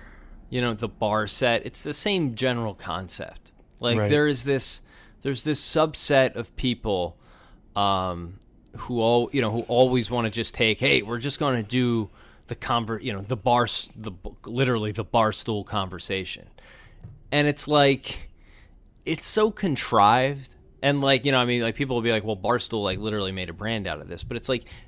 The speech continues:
Speaker 1: they do it with an <laughs> acknowledgement of the fact that they're not remotely serious. But then you get people who will sit at the barbershop or at the Barstool and film themselves, or even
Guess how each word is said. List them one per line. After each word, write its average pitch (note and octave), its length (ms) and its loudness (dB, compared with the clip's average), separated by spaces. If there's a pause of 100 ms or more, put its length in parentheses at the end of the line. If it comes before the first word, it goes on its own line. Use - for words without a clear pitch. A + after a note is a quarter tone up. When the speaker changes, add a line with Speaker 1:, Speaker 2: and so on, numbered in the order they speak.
Speaker 1:
they D3+ 320 2
do D#3 340 8
it B2+ 40 8
with A#2+ 260 0
an C3 80 0
<laughs> A2 60 0
acknowledgement A2+ 580 2
of F#2 60 -8
the F#2 80 -14
fact G2 320 -2
that G#2+ 100 -10
they're G#2+ 100 -4
not A2 220 -2
remotely G#2+ 480 -4
serious. E2+ 640 -6
But B2+ 120 0
then D#3 180 4
you E3+ 80 4
get C#3+ 180 4
people B2 260 -2
who A2+ 80 -2
will G2+ 100 -6
sit - 320 0
at A2+ 100 -6
the G2 60 -8
barbershop F2 680 -6 (240)
or A2+ 100 0
at A2 120 -2
the A#2 60 -6
Barstool F#2+ 640 -4
and G#2 140 -8
film A#2+ 260 0
themselves, G2+ 500 -2
or A2 80 -2
even B2 300 0